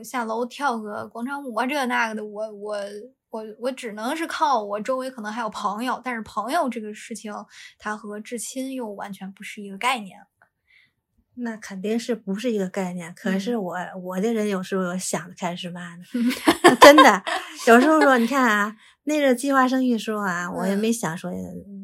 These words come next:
Speaker 2: 有你一个女儿，我也没想非得想要个儿子。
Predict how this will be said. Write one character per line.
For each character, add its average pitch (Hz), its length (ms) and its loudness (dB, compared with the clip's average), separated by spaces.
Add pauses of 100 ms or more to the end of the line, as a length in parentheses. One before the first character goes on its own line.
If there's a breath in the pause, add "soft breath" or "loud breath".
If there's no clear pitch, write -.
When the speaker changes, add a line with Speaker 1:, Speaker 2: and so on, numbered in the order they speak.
(200)
Speaker 2:
有 190 160 0
你 180 340 -4 (640)
一 196 100 -2
个 196 120 0
女 180 100 -2
儿， 175 240 -8 (320 soft breath)
我 196 100 -2
也 196 60 0
没 196 160 0
想 180 220 -10
非 185 160 -6
得 180 100 -6
想 180 180 -14
要 185 140 -12
个 190 100 -14 (120)
儿 185 180 -12
子。 - 140 -18